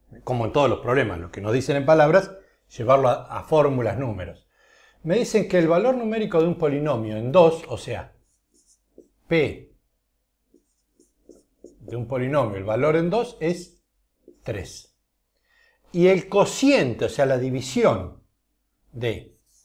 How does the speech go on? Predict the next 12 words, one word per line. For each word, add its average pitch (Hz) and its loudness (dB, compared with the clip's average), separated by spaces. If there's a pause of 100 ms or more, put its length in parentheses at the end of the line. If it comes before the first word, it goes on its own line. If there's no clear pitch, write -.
(200)
ese 180 0
polinomio 151 -2
P 151 0
de 139 0
X - -12 (420)
dividido 139 -4 (1300)
por 127 -2
X 175 -6
menos 143 -6
dos 226 -2 (1500)
me 127 -4
da - -2